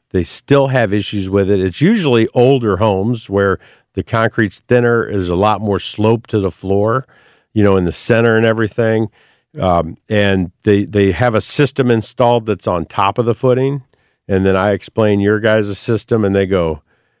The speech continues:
"Man, oh, yeah, gosh, their, their system wasn't that much more, but I just went with this one."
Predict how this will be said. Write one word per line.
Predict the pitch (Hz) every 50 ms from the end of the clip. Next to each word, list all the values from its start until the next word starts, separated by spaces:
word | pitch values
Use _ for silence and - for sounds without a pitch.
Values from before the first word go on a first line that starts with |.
| _ _ _ _ _
"Man, | - 107 127 131 127 123 117 107 98 90 85 80 87 87 -
oh, | 127 131 131 127 117 107 98 87
yeah, | 87 90 104 120 127 131 131 123 107 90 82 80 82 - - _ _ _
gosh, | - 165 156 139 117 98 90 - - - - _
their, | 127 151 185 175
their | 131 107 107 151 185 214
system | - - 156 123 - - 120 113
wasn't | 117 127 127 117 120
that | 123 127 123
much | 120 113 104 - -
more, | 113 127 165 190 160 113
but | 90 85 101 101 101 101 95 - _ _ _ _ _ _ _ _ _ _ _ _
I | - - 135 160
just | 156 139 107
went | 127 131 127
with | 113 107 - -
this | 143 175 180 -
one." | - 117 110 107